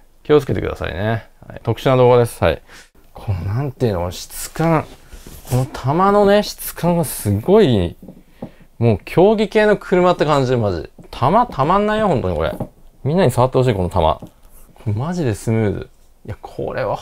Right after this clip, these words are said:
欲しくなっちゃうよ。金属です、全部。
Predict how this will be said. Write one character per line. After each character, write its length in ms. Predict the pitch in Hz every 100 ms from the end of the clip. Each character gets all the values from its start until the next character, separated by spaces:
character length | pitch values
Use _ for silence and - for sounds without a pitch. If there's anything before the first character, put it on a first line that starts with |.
| -
欲 120 | 190
し 80 | -
く 120 | -
な 140 | 123 165
っ 60 | -
ち 180 | - 220
ゃ 100 | 175
う 100 | 139
よ。 340 | 104 92 - _ _ _ - _ _ _ -
金 220 | 185 196
属 120 | 139
で 120 | 104
す、 80 | 92
全 180 | 107 98
部。 180 | 82